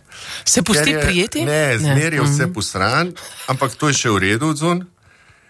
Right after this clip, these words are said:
Speaker 2: On pride v petih, ki je tak lepotec, in se gleda v šipah moje hiše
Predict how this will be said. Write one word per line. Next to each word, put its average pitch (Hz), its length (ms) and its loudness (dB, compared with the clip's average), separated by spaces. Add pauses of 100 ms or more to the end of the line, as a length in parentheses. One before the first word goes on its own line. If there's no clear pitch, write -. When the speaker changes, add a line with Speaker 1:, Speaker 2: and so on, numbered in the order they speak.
(260)
Speaker 2:
On 151 340 2 (160)
pride 147 320 -2
v 135 100 0
petih, 110 460 -2
ki - 140 -8
je 98 60 -4
tak 110 260 -2
lepotec, 98 680 -6
in 104 140 -6
se 101 180 -4
gleda 117 360 0
v 104 100 2
šipah 113 520 -2
moje 95 460 -2
hiše 127 480 -2